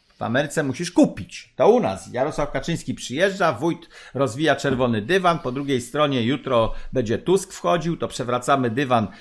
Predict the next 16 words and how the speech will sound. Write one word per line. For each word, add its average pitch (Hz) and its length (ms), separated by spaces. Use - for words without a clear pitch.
z - 140
czerwonego 127 560
na 104 120
niebieski, 180 720
na 139 240
drugą 156 320
stronę 165 600
i 147 80
w-, 127 180
wójtu 175 340
fundował 143 520
stadion, 160 520
bo 147 100
przecież 151 320
władza 139 340
przyjechała. - 600